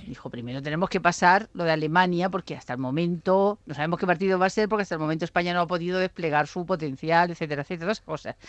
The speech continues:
que estamos diciendo todos, ¿no? Para curarnos en salud.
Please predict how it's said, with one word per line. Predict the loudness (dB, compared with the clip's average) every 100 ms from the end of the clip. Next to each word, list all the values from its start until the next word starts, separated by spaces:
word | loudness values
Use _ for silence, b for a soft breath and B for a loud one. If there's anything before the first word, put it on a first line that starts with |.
| B B
que | -6
estamos | -4 -4
diciendo | -6 -4 0
todos, | 6 8 6 4
¿no? | 6 6 4 B B
Para | 4 4
curarnos | 4 4 4 2
en | 2
salud. | 6 8 10 10